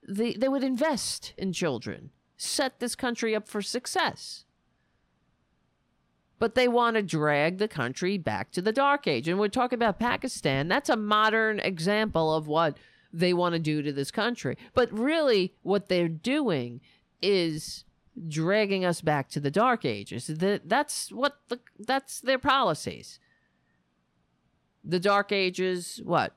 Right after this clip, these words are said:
Uh, kiss up, kick down, intergenerational,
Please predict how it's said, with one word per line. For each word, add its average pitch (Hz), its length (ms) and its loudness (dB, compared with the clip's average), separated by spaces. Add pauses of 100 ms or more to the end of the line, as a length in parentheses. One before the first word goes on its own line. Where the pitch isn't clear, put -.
Uh, 123 420 2
kiss 240 280 0
up, 254 180 -2
kick 220 260 -2
down, 208 580 0
intergenerational, 240 1160 0